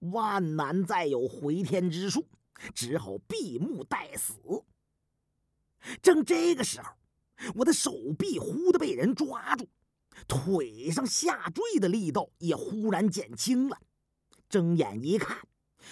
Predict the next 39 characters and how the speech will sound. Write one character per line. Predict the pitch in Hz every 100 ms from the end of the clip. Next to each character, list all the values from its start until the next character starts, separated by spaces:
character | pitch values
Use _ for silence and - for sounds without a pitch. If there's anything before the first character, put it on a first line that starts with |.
| -
原 | 107 110 131
来 | 120
是 | 131
筛 | 120 - 208 196
瑞 | 190 127
阳 | 131 196
见 | 277 202 123
我 | 101
们 | 156
吃 | - 311 285
紧， | 170 113 - _ _ _
急 | - 120 180
忙 | 160 165
和 | 170
古 | 175 196 117 123
猜 | - 233 233
攀 | 190 - 262 262 233
下 | 190
来 | 208
相 | 285 294 277
助， | 427 - _ _ _ _ _ _ _ - -
将 | - 339 339
我 | 160
和 | 147
胖 | 202 - 320 294 185
子 | 120 - _ - -
从 | - 202
剑 | - 349 269 139
石 | 113 139 262
上 | 254
拽 | - 415 370 208
了 | 165
起 | -
来。 | - - _ _ _ _ _ _ _ -
身 | - - 277 233 233
下 | - - -
的 | 143
剑 | 139 320 196 113
石 | 110 147